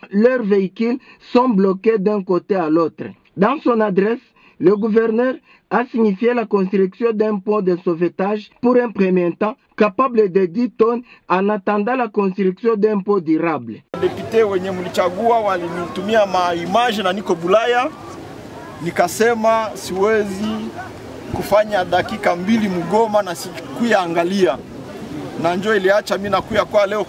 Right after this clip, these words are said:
Speaker 2: tuangalie, na tutaweka kwanza pont provisoire. Kesho inaanza, na nimeuliza wateknisie, wanasema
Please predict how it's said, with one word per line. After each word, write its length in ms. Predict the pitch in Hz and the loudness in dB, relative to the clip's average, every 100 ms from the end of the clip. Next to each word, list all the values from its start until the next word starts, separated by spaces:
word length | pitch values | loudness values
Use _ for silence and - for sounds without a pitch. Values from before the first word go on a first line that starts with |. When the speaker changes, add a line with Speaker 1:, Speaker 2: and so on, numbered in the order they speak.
| - | -2
Speaker 2:
tuangalie, 800 | 170 170 165 170 208 240 240 240 - - - - | 0 0 0 -2 -2 2 2 2 -6 -16 -16 -4
na 160 | 175 190 | -2 0
tutaweka 540 | 208 220 226 247 226 | 2 2 2 2 0
kwanza 360 | 214 247 214 202 | 0 -2 -2 -2
pont 240 | 269 277 | 0 -2
provisoire. 600 | 220 202 180 180 196 160 - - - - - - - - - - | -2 -6 -4 0 2 0 -6 -20 -20 -18 -16 -14 -12 -12 -14 0
Kesho 440 | - 247 233 233 | 2 4 4 0
inaanza, 760 | 202 180 190 220 233 220 233 233 - - - - - - 165 | 0 0 2 2 0 0 0 0 -12 -18 -16 -14 -10 -6 0
na 120 | 175 190 185 | 0 -2 -6
nimeuliza 640 | 190 190 190 214 240 226 233 226 214 - | -6 -4 -2 0 0 2 2 2 -2 0
wateknisie, 720 | 180 180 180 175 185 180 233 | 0 0 -2 -2 -6 -4 0
wanasema 760 | 233 196 180 - 233 220 220 | 2 2 0 0 0 2 2